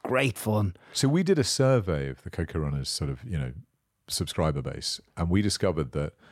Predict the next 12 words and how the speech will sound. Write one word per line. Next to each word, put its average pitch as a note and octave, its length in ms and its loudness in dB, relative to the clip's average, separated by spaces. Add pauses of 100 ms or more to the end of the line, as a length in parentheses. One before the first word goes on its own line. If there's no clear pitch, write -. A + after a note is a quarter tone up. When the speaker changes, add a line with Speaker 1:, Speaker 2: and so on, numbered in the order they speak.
(260)
Speaker 2:
about A#2 380 0
seventy A#2 560 0
percent F2 440 -2
plus - 560 -4 (380)
of D2+ 120 -4
the D#2 80 -4
people E2 320 0
who D2+ 360 -4 (720)
enjoy D#2+ 420 2
our C#2+ 100 0
craft - 280 -6
chocolate - 340 -2